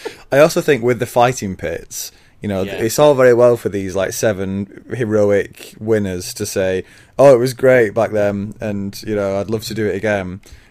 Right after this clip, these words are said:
Speaker 2: But,
Speaker 1: Yeah,
Speaker 2: uh, and,
Speaker 1: because
Speaker 2: and,
Speaker 1: they
Speaker 2: and f-
Speaker 1: won, of course
Speaker 2: yeah,
Speaker 1: they're gonna say
Speaker 2: yeah.
Speaker 1: that.
Speaker 2: And, and, and the, the people who died screaming, you know, at least, you know, they'll have their names written in the history books and stuff. And I always think, well,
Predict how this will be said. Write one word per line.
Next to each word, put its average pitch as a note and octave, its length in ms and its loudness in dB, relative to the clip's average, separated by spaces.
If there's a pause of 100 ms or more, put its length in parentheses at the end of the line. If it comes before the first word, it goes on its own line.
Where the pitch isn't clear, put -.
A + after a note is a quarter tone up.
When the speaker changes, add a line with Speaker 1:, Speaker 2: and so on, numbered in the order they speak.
(140)
Speaker 2:
But, G#2 200 0
Speaker 1:
Yeah, G2 120 -2
Speaker 2:
uh, - 80 -2
and, A2+ 180 0
Speaker 1:
because B2 300 -2
Speaker 2:
and, A#2 80 -2
Speaker 1:
they C#3 40 4
Speaker 2:
and C#3 140 2
f- C4 80 -4
Speaker 1:
won, C4 200 -4
of C3+ 120 -10
course D3 160 2
Speaker 2:
yeah, C3 100 6
Speaker 1:
they're A#2+ 160 6
gonna - 80 -4
say - 180 -4
Speaker 2:
yeah. A#2+ 320 4 (100)
Speaker 1:
that. - 20 4
Speaker 2:
And, C3+ 160 4
and, D3 100 2
and D3 160 -2
the, D#3 60 2
the D3+ 140 -2
people E3 340 0
who D3 100 0
died B2+ 400 2
screaming, A2 580 -2
you A2 80 -2
know, G2+ 220 -2 (260)
at - 140 -2
least, C3 380 -4 (100)
you A2+ 140 -4
know, G#2 180 -2
they'll A2+ 520 -2
have A#2 260 -4
their G#2+ 100 -4
names A2+ 420 -2
written G#2+ 480 -4
in G2 200 -6
the G#2 60 -6
history A2 360 -10
books - 340 -8
and G2+ 120 -12
stuff. G2+ 280 -6
And G2+ 160 -6 (320)
I A#2+ 120 -2
always C3 200 -4
think, A#2 200 -6
well, A2+ 420 0